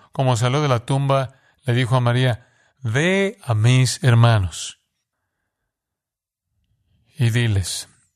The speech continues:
La cruz y la resurrección lo declaran como el Salvador perfecto, santificador también, que proporciona la filiación eterna a todos los que ponen su confianza en Él, y la asamblea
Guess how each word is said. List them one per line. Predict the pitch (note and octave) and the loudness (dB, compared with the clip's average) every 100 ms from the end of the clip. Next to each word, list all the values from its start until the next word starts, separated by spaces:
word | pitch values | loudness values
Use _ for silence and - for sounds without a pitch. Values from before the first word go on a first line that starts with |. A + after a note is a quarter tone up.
| _ _ _ _ _ _ _ _ _ _ _ _ _ _ _ _ _ _ _ _ _ _ _ _ | _ _ _ _ _ _ _ _ _ _ _ _ _ _ _ _ _ _ _ _ _ _ _ _
La | C#3+ A2+ | -4 -2
cruz | C3+ C3+ C3 | 0 0 2
y | C3 | 2
la | B2 | 2
resurrección | A#2 A2 B2 A2 G#2+ - C3 C3 | 2 0 0 0 0 0 2 2
lo | B2+ | 2
declaran | A2+ - B2+ B2+ B2+ B2 A2+ - _ _ _ _ _ - | 0 -2 0 0 0 -2 -4 -10 _ _ _ _ _ -4
como | B2 A#2+ | 0 2
el | A2+ | 2
Salvador | B2+ A2+ A#2+ B2 | 0 2 2 0
perfecto, | - G#2 - C3 A#2+ | -2 -2 0 -2 -2
santificador | A#2 B2 A2+ A2 A#2 A#2 A#2+ B2+ | -2 0 0 0 2 2 2 2
también, | A#2+ A2+ A#2 B2+ B2 | 0 2 2 2 0
que | B2+ A2+ G#2 - _ | -2 -2 -2 -8 _
proporciona | - A#2 - A#2 G#2+ C#3 C3+ C3+ B2+ - _ _ _ _ _ _ _ _ _ _ _ _ _ _ _ _ _ _ | -2 -2 2 0 0 0 2 4 2 -2 _ _ _ _ _ _ _ _ _ _ _ _ _ _ _ _ _ _
la | - A#2+ | -2 -2
filiación | - B2 A#2+ A#2+ G#2 C3+ C3+ | 0 -2 0 0 2 2 2
eterna | A#2+ - C3+ B2+ B2 | 0 0 0 2 0
a | A2+ | 0
todos | - C#3+ C3 | -2 0 0
los | A#2 G#2+ | 0 0
que | - A2+ | 0 -2
ponen | - B2+ A#2 | 2 2 2
su | A#2 | -2
confianza | - A2+ A2+ B2+ B2 B2 | 0 0 2 2 2 4
en | A#2 | 4
Él, | C3 C#3 C3+ | 4 2 0
y | |
la | A#2+ A2+ | 0 -2
asamblea | - A2 G#2+ B2+ C#3 C#3+ C3+ _ | 0 0 2 2 2 2 -2 _